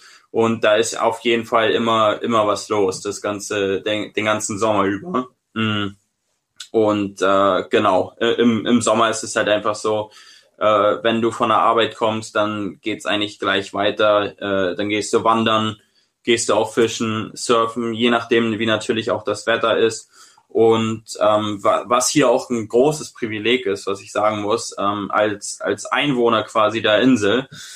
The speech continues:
ähm, da bekommst du dann noch relativ viele Rabatte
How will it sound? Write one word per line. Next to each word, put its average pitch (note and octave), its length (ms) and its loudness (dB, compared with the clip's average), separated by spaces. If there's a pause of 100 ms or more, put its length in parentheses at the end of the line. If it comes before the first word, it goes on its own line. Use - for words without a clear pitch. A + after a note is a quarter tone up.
(200)
ähm, A2 600 -2
da G#2+ 600 4 (220)
bekommst A#2+ 540 -4
du B2 40 -4
dann A2+ 140 -2
noch A2 220 -2
relativ A#2 360 0
viele B2 320 0
Rabatte C3 720 0